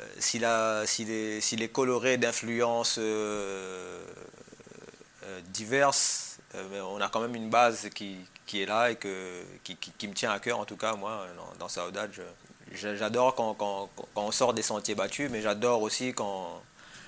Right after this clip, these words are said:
quand on reste sur, sur, sur le chemin qui, qui, qui a été tracé par nos anciens. Et, euh, du coup, ouais, pour, ben, Saudade, ben,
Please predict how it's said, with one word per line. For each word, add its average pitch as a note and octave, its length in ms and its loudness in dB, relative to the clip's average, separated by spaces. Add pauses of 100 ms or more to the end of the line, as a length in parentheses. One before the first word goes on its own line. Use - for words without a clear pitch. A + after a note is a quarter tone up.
(180)
quand G#2 120 4
on G2+ 100 6
reste B2 320 4
sur, G#2+ 300 2
sur, G#2 220 0
sur G#2+ 140 2
le G#2 60 0
chemin A#2 320 0
qui, A2 220 -4
qui, G2+ 420 -6
qui G#2 80 0
a - 20 2
été G2+ 180 -2
tracé G#2 340 0
par G2+ 180 2
nos G2+ 200 -6
anciens. C3 380 0 (960)
Et, G2+ 280 0
euh, G2 340 -2
du G#2 160 -6
coup, D3 180 -2
ouais, C#3 160 6
pour, A#2 220 2
ben, G#2+ 160 0
Saudade, A#2 500 6 (100)
ben, G2+ 320 -2